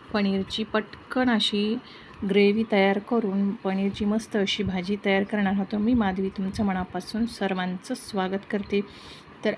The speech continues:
आज आपण इथे पनीर रोटी आणि पनीरची भाजी बनवणार आहोत. तर इथं पीठ मैदा चाळून घेतलेला आहे,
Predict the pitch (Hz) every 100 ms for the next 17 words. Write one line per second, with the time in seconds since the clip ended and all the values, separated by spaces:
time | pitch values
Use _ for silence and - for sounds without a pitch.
0 | - 226 240 233 208 202 - 208 208 208
1 | 202 202 208 - 214 208 202 240 240 214
2 | 220 185 185 - 226 190 190 196 226 220
3 | 214 208 208 202 196 202 - 220 220 226
4 | 277 269 240 - - - 220 208 190 208
5 | - 202 185 202 202 220 233 220 196 190
6 | 196